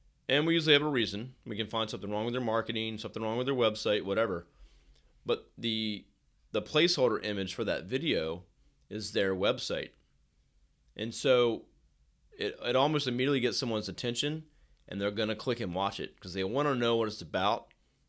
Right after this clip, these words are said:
and why their website is in the image. So I might do something like, "Hey,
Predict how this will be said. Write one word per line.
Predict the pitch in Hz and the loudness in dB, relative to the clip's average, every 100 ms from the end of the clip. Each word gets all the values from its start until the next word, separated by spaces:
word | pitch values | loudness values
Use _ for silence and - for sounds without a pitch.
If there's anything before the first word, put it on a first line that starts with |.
| - | -8
and | 98 | -2
why | 95 117 120 | 6 6 8
their | 110 | 4
website | 92 95 113 - 82 82 - _ _ _ _ - | 2 0 0 -2 -2 -4 -8 _ _ _ _ -8
is | 104 95 | -6 -6
in | 101 113 117 107 98 95 | -8 -6 -4 -4 -6 -10
the | 90 95 85 | -10 -6 -6
image. | 101 87 67 - - _ _ _ _ _ _ - _ _ _ - - | -6 -8 -10 -12 -16 _ _ _ _ _ _ -20 _ _ _ -20 -10
So | - 143 131 - | 0 2 2 0
I | 131 | 0
might | 151 147 | 2 2
do | 135 | 0
something | 135 131 123 | -2 -2 -2
like, | 117 113 110 - _ _ _ _ _ _ _ _ | 0 0 0 -4 _ _ _ _ _ _ _ _
"Hey, | 156 160 165 160 | 2 6 6 4